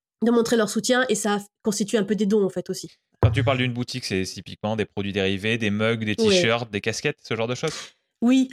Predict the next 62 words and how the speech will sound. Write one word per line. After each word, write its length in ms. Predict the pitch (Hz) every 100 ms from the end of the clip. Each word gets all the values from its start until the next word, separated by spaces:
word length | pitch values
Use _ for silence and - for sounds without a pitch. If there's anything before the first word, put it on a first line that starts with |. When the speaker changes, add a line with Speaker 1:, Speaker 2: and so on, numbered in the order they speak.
| -
Speaker 1:
on 60 |
va, 120 | 214
alors, 160 | 226 214
on 80 | 220
va 100 | 220
aller 140 | 240 254
plus 220 | 277 311 -
sur 160 | 254
des 80 | 220
choses 200 | 220 247
à 60 | 220
impact, 400 | 220 254 254 -
par 100 | 196
exemple, 480 | 202 233 233 226 202
selon 240 | 233 233
la, 260 | 233 208 202 - - _
bah, 300 | 202 196 196
des, 120 | 196 214 220
des, 160 | 208 202
des 160 | 202
couvertures 300 | 196 196 196
de 40 | 202
survie, 540 | 269 233 220 220 220
ou 80 | 196
se-, 160 | 185 214
selon 220 | 214 277
ce 80 | 277
que 80 | 262
le, 200 | 233 208
la, 200 | 214 196
l'association 480 | 208 202 226 233 233
va 140 | 220
faire, 340 | 214 247 269 -
on 60 | 202
Speaker 2:
Ouais. 120 | 214
Speaker 1:
va 40 | 208
décliner 480 | 196 196 - 240 254
souvent 180 | 233
une 80 | 226
boutique 280 | 214 220 269
qui 100 | -
a 80 | 208
lieu. 180 | 196 185 - - _ 196
Euh, 120 | 170
le, 300 | 160 202 208
le 80 | 214
meilleur 220 | 226 240
exemple, 340 | 226 202 254 254
c'est 120 | -
par 120 | 190
exemple 180 | 196 208
Médecins 200 | 208 220
Sans 140 | 208
Frontières, 460 | 196 185 214 254 254
qui 80 | 196
est 100 | -
une 120 | 190
méga, 480 | 202 196 214 202 190
euh, 60 | 175
grosse, 360 | 185 202 202
euh, 260 | 185 180 175
association. 720 | 185 180 196 185 - 226 254